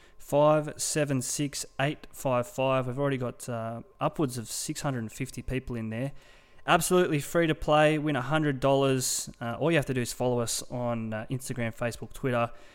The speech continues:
to be eligible to take home the prize at the year's end. But, uh, very easy to get involved, and, uh, we encourage you to do so.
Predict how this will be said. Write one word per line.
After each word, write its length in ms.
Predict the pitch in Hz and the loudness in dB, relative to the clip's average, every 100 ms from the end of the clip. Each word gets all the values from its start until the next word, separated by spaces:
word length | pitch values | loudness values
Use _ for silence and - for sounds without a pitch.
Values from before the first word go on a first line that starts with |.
| - | -16
to 80 | - | -10
be 140 | 117 - | -8 -4
eligible 440 | 127 120 117 113 | -2 -2 -4 -6
to 100 | - | -6
take 220 | - 113 | -6 -6
home 240 | - 123 117 | -4 -2 -2
the 80 | |
prize 360 | - 123 113 110 | -4 -4 -4 -4
at 140 | 120 | -8
the 80 | - | -10
year's 240 | 113 110 117 | -10 -8 -8
end. 220 | 107 104 | -8 -8
But, 120 | 113 - - - - - | -12 -14 -18 -20 -20 -12
uh, 260 | 120 110 110 | -8 -6 -6
very 340 | 131 160 160 151 | 2 4 4 4
easy 260 | 156 143 | 2 2
to 80 | 139 | 0
get 160 | 139 135 | 2 2
involved, 560 | 123 123 131 131 131 | 2 4 6 6 2
and, 240 | - 120 117 | -2 -4 -4
uh, 100 | 117 | -4
we 120 | 120 | -4
encourage 460 | 117 113 131 131 131 | -6 -2 0 2 0
you 60 | 127 | -6
to 140 | - | -6
do 180 | 123 123 | -2 -2
so. 400 | 120 127 123 131 | 0 0 0 0